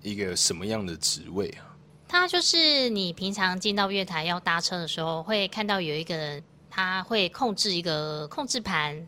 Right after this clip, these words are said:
Speaker 2: 然后拿着一个指挥棒。那他的工作就是负责让列车平安的开出去。
Speaker 1: 其实那时候会知道喵喵，是因为那时候我们在I G上，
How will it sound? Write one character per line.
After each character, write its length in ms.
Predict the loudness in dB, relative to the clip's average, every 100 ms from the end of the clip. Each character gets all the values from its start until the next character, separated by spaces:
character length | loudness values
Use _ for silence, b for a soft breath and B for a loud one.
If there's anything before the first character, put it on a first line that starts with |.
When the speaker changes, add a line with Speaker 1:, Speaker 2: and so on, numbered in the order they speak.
| -8
Speaker 2:
然 140 | -4
后 220 | 0 0
拿 180 | 0 -4
着 100 | -4
一 60 | -2
个 140 | -4
指 200 | -4 -4
挥 140 | -2 2
棒。 240 | 2 2 -4 -20 -4
那 180 | 0 0
他 320 | 4 4 4
的 100 | 0
工 180 | -4 -2
作 140 | -2
就 100 | -2
是 220 | 0 0
负 140 | 0 -2
责 180 | -2 0
让 260 | 0 0 -2
列 180 | 0 0
车 240 | 0 -2
平 160 | -2 -2
安 120 | -2
的 80 | -4
开 160 | -6
出 160 | -8 -10
去。 260 | -6 -8 -8 -20 B B B B
Speaker 1:
其 120 | -2
实 20 | 2
那 80 |
时 100 | 8
候 140 | 8 8
会 500 | 8 8 8 4 0 -14 -16 -4
知 200 | -2 8
道 200 | 8 8
喵 180 | 2
喵， 180 | 2 0
是 160 | 0 -2
因 80 | -2
为 80 | -2
那 100 | -4
时 160 | -2
候 60 | -2
我 80 | -4
们 120 | -4
在 400 | -2 0 0 -4 -8 -6
I 180 | -4 -2
G 240 | -6 -6
上， 240 | -6 -6